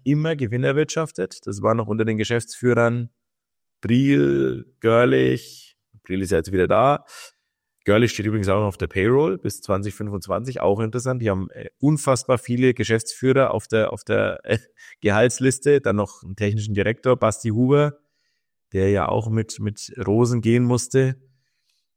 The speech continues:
Ähm, also, <laughs> das ist auch spannend. Ähm, so, und von dieser Maßgabe, die sich die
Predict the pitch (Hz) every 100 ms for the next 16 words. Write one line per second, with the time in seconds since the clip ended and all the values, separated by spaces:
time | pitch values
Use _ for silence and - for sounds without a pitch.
0 | _ - 101 101 98 98 98 101 95 98
1 | 101 95 92 87 73 - _ - - 107
2 | _ _ - _ 87 92 90 107 - 113
3 | 123 143 151 - _ _ _ _ _ _
4 | 104 110 107 110 107 _ _ _ _ _
5 | _ _ _ 85 117 117 85 107 101 -
6 | 104 95 127 151 156 160 156 151 - -
7 | 95 101 127 139 - 139 135 123 107 110
8 | - -